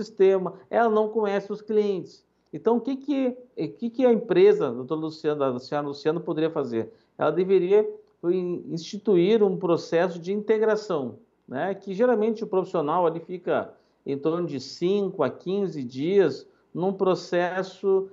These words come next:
de conhecer a empresa, né? Algumas empresas também definem a figura de um,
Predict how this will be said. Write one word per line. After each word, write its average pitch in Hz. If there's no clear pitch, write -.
de 156
conhecer 254
a -
empresa, 110
né? 160
Algumas 175
empresas 180
também 175
definem 180
a 185
figura 175
de 180
um, 170